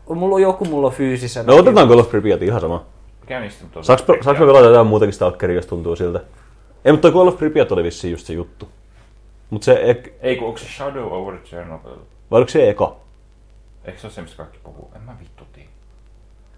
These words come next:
Speaker 3: Mä en oo tosiaan
Speaker 2: En mä
Speaker 3: vähän
Speaker 2: muista.
Speaker 1: Voi, voi olla, et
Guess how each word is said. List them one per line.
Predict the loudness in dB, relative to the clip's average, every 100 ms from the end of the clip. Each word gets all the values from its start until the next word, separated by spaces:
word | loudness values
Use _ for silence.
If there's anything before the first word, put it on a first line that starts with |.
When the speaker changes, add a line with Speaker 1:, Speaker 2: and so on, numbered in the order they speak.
| _
Speaker 3:
Mä | -20
en |
oo | -20
tosiaan | -20 -16
Speaker 2:
En | -16
mä | -16
Speaker 3:
vähän | -18
Speaker 2:
muista. | -20 -8
Speaker 1:
Voi, | -2 -2 -2 -4
voi | -4 -2
olla, | -2 0 -2 -2
et | -8 -8 -20